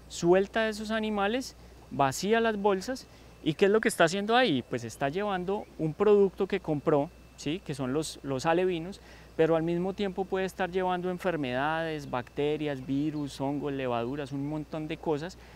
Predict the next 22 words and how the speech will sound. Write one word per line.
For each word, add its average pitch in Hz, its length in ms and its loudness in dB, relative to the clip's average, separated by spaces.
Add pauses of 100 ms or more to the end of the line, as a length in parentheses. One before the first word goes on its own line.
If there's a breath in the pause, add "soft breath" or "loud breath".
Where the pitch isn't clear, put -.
(120)
que 147 120 2
puedan 165 320 0
llegar 147 280 0
posteriormente 160 880 -2 (100)
a 139 200 0
afectar 127 480 -4
su 147 120 -8
explotación. 139 760 -4 (680 loud breath)
Sí, 143 240 -6
hoy 139 220 -2
en 151 120 -4
día 160 260 2
aquí 156 160 -8
en 151 60 -6
Colombia, 156 600 -2 (760)
bueno, 127 360 -2
hoy 123 160 -2
en 165 100 -4
día 175 180 -2
no, 139 280 -4
hace, 151 260 -6
hace 147 480 -10